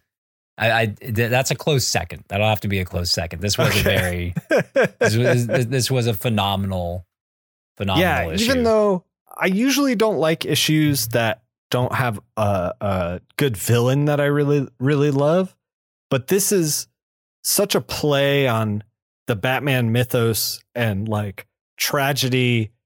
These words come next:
Speaker 2: and vengeance and, and the choices we make affecting the people around us, not only b-, from, like, the gangsters, but, like, seeking out vengeance, and it's, like, all familiar in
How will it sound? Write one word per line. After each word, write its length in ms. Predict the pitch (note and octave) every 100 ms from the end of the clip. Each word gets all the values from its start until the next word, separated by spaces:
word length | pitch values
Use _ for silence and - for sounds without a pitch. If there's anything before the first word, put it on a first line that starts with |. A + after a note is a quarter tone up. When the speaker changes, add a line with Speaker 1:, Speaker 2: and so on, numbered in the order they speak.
| -
Speaker 2:
and 180 | G#2+ G2
vengeance 960 | G2 C3+ C3+ A#2 B2+ A#2 A2+ - - - _ _ -
and, 300 | G#2+ G2+ -
and 200 | B2 A#2
the 80 | G#2+
choices 640 | - - D#3+ - C#3 A#2
we 100 | B2
make 260 | B2 A#2+ A2
affecting 600 | - - B2+ - B2+ A#2
the 80 |
people 360 | G#2+ - A#2+ A2+
around 300 | G#2+ A2 A#2
us, 140 | A2 -
not 180 | C#3 D#3+
only 240 | D#3+ D3+
b-, 120 | A#2+ - -
from, 200 | C#3+ B2+
like, 200 | A2+ -
the 100 | G2+
gangsters, 880 | - B2+ C3+ - C#3 B2+ A#2 - _ _ _
but, 100 | C3+
like, 300 | A2+ A2+ G2 _ _ -
seeking 560 | - - F#3+ F#3+ D#3 -
out 300 | G3+ C3+ A#2
vengeance, 600 | C3+ C3 A#2+ B2 B2 -
and 120 | B2+ B2
it's, 160 | A#2
like, 160 | B2+ - -
all 320 | C3+ D3 D3+
familiar 760 | - - A#2+ A#2+ B2 C3 C3
in 140 | A#2